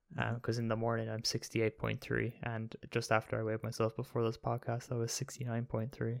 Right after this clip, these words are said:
Speaker 1: So I was exactly <laughs> a kilo heavier in the evening.
Speaker 2: <laughs>
Speaker 1: But,
Speaker 2: You just
Speaker 1: uh,
Speaker 2: need, I think, why don't you just, like,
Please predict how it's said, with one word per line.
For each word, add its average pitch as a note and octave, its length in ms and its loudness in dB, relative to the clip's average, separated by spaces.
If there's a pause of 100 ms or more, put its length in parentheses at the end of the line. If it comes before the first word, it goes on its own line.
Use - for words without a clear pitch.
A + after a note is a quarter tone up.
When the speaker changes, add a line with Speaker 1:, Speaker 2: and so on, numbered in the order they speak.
(140)
Speaker 1:
So A#2+ 360 -6 (120)
I A#2 40 -2
was A#2 140 -2
exactly A2+ 460 4
<laughs> A#2 100 2
a - 20 -
kilo B2 360 4
heavier A#2 320 4
in A2 100 0
the A#2 100 -4
evening. A2+ 320 -4 (1900)
Speaker 2:
<laughs> - 40 -12 (560)
Speaker 1:
But, A2 300 4
Speaker 2:
You A2+ 80 2
just A2 180 2
Speaker 1:
uh, C3 40 0
Speaker 2:
need, B2+ 160 -2
I A2+ 100 0
think, - 200 2 (100)
why G#2+ 140 0
don't C#3 120 2
you C3+ 100 -2
just, C3 160 -2
like, G#2+ 220 -4